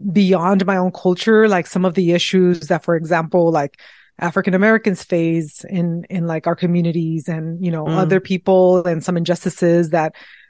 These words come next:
Speaker 1: directly impact me and my community, but also others, you know, in our communities. And so having that perspective of just having both,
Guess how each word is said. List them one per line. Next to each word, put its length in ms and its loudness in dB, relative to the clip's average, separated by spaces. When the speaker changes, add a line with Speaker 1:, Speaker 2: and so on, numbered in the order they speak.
Speaker 1:
directly 380 2
impact 380 0
me 120 2
and 80 2
my 60 2
community, 360 2
but 160 -2
also 260 -2
others, 600 2
you 140 0
know, 180 0
in 200 -2
our 100 -2
communities. 580 0
And 100 -2
so 280 0
having 420 2
that 180 2
perspective 720 0
of 200 0
just 480 -2
having 600 0
both, 540 0